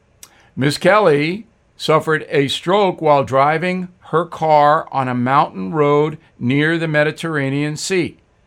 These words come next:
Her vehicle plunged down a forty-five-foot cliff. Princess Grace died the following day at age fifty-two.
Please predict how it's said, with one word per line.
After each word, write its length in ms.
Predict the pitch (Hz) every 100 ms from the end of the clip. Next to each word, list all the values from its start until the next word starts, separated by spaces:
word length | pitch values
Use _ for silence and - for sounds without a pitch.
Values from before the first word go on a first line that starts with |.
| _ _ _ _ _
Her 160 | 143
vehicle 580 | 147 160 165 170 196 202
plunged 480 | - 165 170 170 127
down 300 | 170 156 160
a 220 | 143 139
forty-five-foot 1700 | 135 - 156 165 170 190 - - 156 151 151 151 - - 160 147 147 _ _
cliff. 640 | - - 220 190 - _ _ _ _ _ _ _ _ -
Princess 380 | 170 160 151
Grace 360 | - 202 208 196
died 300 | - 147 143
the 80 | 135
following 480 | 147 131 127 127 127
day 320 | 175 180 180
at 100 | 160
age 360 | 143 143 127
fifty-two. 720 | - 127 - 123 - 214 139